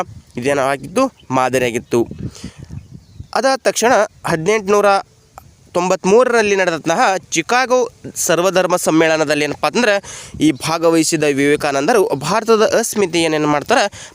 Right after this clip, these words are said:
ಪ್ರತಿಪಾದಿಸ್ತಾರೆ. ಇವೆಲ್ಲವೂ ಆದ ತಕ್ಷಣ ಏನು ಮಾಡ್ತಾರೆ, ಹದಿನೆಂಟುನೂರ ತೊಂಬತ್ತ್ಮೂರರಲ್ಲಿ ಏನಪ್ಪ ಅಂತಂದ್ರೆ ಚಿಕಾಗೋದಲ್ಲಿ ಸರ್ವಧರ್ಮ ಸಮ್ಮೇಳನದಲ್ಲಿ ಏನಪ್ಪ ಅಂತಂದ್ರೆ ಭಾಗವಹಿಸಿದ ವಿವೇಕಾನಂದರು ಭಾರತದ ಅಸ್ಮಿತೆ ಏನು ಮಾಡ್ತಾರೆ ಇವರು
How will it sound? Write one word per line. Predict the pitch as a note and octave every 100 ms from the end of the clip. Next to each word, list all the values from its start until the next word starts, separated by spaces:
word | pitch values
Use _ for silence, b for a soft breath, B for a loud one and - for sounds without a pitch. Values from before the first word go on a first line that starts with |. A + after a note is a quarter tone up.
| -
ಪ್ರತಿಪಾದಿಸ್ತಾರೆ. | D3+ D3+ D3 C3 B2 - B2 A#2 - - - - - - - - - - D#3+
ಇವೆಲ್ಲವೂ | E3+ A#3 B3
ಆದ | G3+ F3+
ತಕ್ಷಣ | E3 - D#3
ಏನು | D#3
ಮಾಡ್ತಾರೆ, | D3+ C#3 D#3+ G3+ G#3 B B B B D3
ಹದಿನೆಂಟುನೂರ | D3+ A#3+ A#3+ A3 G3+
ತೊಂಬತ್ತ್ಮೂರರಲ್ಲಿ | F#3+ F3 F3 - D#3+ D#3+ A3 A#3 G3+ F#3
ಏನಪ್ಪ | E3+ -
ಅಂತಂದ್ರೆ | D#3 A#3 A3 F3 E3+ - -
ಚಿಕಾಗೋದಲ್ಲಿ | E3 A3+ A3 A3+ F#3+ F3+ E3+
ಸರ್ವಧರ್ಮ | - E3+ F#3+ G#3+ G3 F3+ F3+
ಸಮ್ಮೇಳನದಲ್ಲಿ | - D#3 D#3+ D#3+ D#3+ D3+ C#3+
ಏನಪ್ಪ | D3 C#3+
ಅಂತಂದ್ರೆ | C#3 A3 F3+
ಭಾಗವಹಿಸಿದ | D3 D3+ D3 C#3+ C#3 D#3 C#3+
ವಿವೇಕಾನಂದರು | C3 C3 C#3 C#3+ C3+ E3 A3+ F#3+ B B B A#2+
ಭಾರತದ | D3+ A3+ A3+ G3+ F#3 D3+
ಅಸ್ಮಿತೆ | D3 D#3 D3+ D3+
ಏನು | C#3+
ಮಾಡ್ತಾರೆ | C#3 C3+ C3+ C#3+
ಇವರು | F#3